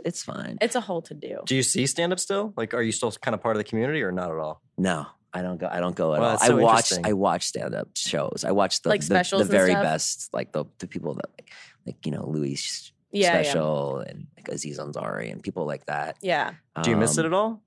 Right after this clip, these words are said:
Speaker 3: That, like, community of comedy?
Speaker 1: I, I do miss it.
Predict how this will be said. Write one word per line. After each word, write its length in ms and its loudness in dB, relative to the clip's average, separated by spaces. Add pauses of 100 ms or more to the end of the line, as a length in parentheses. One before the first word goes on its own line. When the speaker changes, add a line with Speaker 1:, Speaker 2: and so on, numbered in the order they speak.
(180)
Speaker 3:
That, 180 2
like, 400 -4
community 480 0
of 320 -6 (340)
comedy? 460 -2 (680)
Speaker 1:
I, 260 2
I 100 2
do 160 0
miss 280 0
it. 240 -8